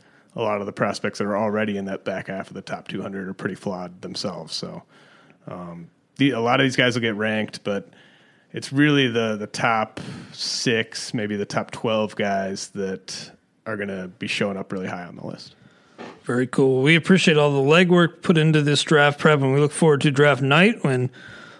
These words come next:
Speaker 2: uh, all this will go live in real time as the picks happen. Anything else you wanna mention before we sign off for the day, James?
Speaker 1: Uh, no, not really. I mean, we, we've got,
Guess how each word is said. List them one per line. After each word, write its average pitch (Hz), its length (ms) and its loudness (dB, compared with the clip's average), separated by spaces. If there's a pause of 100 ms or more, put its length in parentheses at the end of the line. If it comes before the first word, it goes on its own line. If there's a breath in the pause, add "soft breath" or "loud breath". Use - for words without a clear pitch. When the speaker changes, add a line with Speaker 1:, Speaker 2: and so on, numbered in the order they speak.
(240 loud breath)
Speaker 2:
uh, 110 80 -4
all 123 200 0
this 139 220 4
will 147 100 6
go 147 180 8
live 151 720 6 (280)
in 143 180 2
real 156 180 6
time 156 320 4
as 117 180 0
the 131 60 -4
picks - 280 -4
happen. 135 460 0 (440 loud breath)
Anything 240 320 8
else 220 200 6
you 226 100 8
wanna 190 380 8
mention 185 320 4
before 185 200 6
we 170 80 6
sign 170 220 6
off 175 180 6
for 131 100 -2
the 110 60 2
day, 104 180 0
James? 104 400 -6 (1400 loud breath)
Speaker 1:
Uh, 131 480 4
no, 139 220 2
not 123 160 4
really. 120 220 4
I - 20 2
mean, 117 180 2
we, 117 160 4
we've 110 300 -2
got, 107 440 0